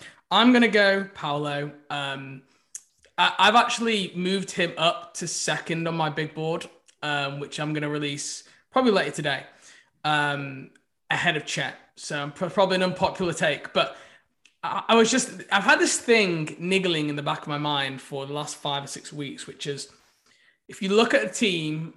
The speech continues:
and the, typically the best player on a playoff team, what do they look like? And it's someone who can shoot,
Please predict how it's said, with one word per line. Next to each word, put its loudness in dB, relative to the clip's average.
and -4
the, -8
typically -2
the -6
best -2
player 0
on -2
a -4
playoff -4
team, -10
what -8
do -16
they -6
look -10
like? -10
And -8
it's -8
someone -4
who -4
can -4
shoot, -2